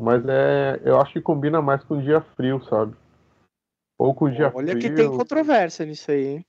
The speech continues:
Speaker 1: ou com chuva. E aí eu pre-, acabo preferindo as Virgínias e os Vapors pra dias mais quentes, assim, e tal, né? Mas isso é que-, questão pessoal, né?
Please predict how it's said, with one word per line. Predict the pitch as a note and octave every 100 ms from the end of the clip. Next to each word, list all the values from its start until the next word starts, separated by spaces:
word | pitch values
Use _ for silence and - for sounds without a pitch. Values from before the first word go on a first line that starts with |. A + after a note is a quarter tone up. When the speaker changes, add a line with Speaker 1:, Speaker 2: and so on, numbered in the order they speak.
| -
Speaker 1:
ou | C3
com | C3+ C#3+ C3
chuva. | - C3+ C3+ E3+ D#3 B2 A#2 A2 _ _ _
E | C3+
aí | C3+ D#3 F3 E3+ - _
eu | C#3+ D3
pre-, | F#3
acabo | - D3+ D3+
preferindo | F3 E3+ D3+ D3+ D3 C3+ B2 A#2+ -
as | A#2+ A#2
Virgínias | B2+ B2+ A#2 C3 F3+ D#3+ B2 A#2
e | A#2+
os | A#2+
Vapors | G#2+ A#2 E3 E3+ B2 A#2 A#2 _ _ _ _ _ _
pra | C3+ C3 C3+ C3
dias | B2 C3+
mais | C3+ D3+
quentes, | - C#3 D#3 D#3 - A#2
assim, | A#2 A#2+ A#2+
e | A#2+
tal, | A#2 A2+ A2+
né? | A2 A#2 - _ _ _ _ _ _ -
Mas | C#3+ C#3+
isso | F#3
é | A#3 F4 F4+ - _ _ _ _ _ _ _ _ -
que-, | F#3+ F#3+ _ _ -
questão | G3+ G#3
pessoal, | G#3 C4 - D3 D3+ C3
né? | A#2 A#2+